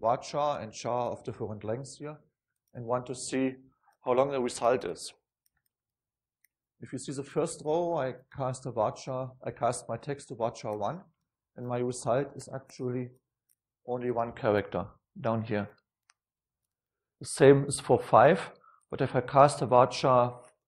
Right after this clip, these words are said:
uh, five characters to varchar ten, my result is still only five. So there's nothing at the end, so I store up to ten characters.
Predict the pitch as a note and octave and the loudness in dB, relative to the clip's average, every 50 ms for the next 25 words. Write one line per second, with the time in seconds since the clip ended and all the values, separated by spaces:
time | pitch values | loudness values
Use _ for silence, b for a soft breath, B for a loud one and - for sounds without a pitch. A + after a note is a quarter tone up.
0 | _ _ _ - - F#2+ - - - C3 C3+ C3+ - - - - C#3+ D3 E3+ E3 | _ _ _ -4 -4 -4 0 6 8 8 8 8 4 -2 4 6 8 8 8 6
1 | E3 - E3 - - - B2+ B2 A#2 A#2+ - - B2 A2+ - - C#3+ C#3 E3 - | 4 0 -4 -4 -4 -2 2 4 4 4 4 2 -2 -4 -2 -2 -2 -2 -2 -2
2 | - - b b b b b b b b b _ - - C3+ B2+ C3 B2+ - - | -6 -12 b b b b b b b b b _ -2 0 0 0 0 0 2 6
3 | D3 C#3 D3 C#3+ - B2+ - - - E3+ E3 F#2+ C#3+ D3 C#3+ C#3 C3 - - C3 | 8 8 8 6 4 -2 -4 0 2 2 4 4 2 0 -2 -2 0 4 6 6
4 | B2 G#2+ - - - - - _ _ _ _ _ _ _ _ _ _ _ _ _ | 6 4 2 -4 -10 -16 -20 _ _ _ _ _ _ _ _ _ _ _ _ _
5 | _ _ _ _ _ _ _ - A#2 A2+ A#2+ A2 A2+ A2 - - - _ _ _ | _ _ _ _ _ _ _ -14 -8 -2 0 0 0 -2 -4 -10 -16 _ _ _
6 | _ _ _ - B2+ B2+ B2 - C3 A#2+ A#2+ B2+ A#2 A#2+ - - A2+ G#2 G2 G2 | _ _ _ -8 -6 -6 -4 -4 -4 -4 -4 -4 -4 -4 -4 -4 -6 -6 -8 -8
7 | G#2 G2 G2+ G#2 - - - A2+ A2 - - - C3 C3 - - - A#2+ - - | -6 -6 -6 -6 -8 -8 -6 -6 -6 -2 -2 -2 -2 -2 -4 -10 -14 -14 -12 -12
8 | B2+ A2+ A#2 - - G2 G2 G2 - - - - - - - | -12 -12 -10 -8 -6 -6 -4 -6 -6 -10 -14 -20 -20 -20 -20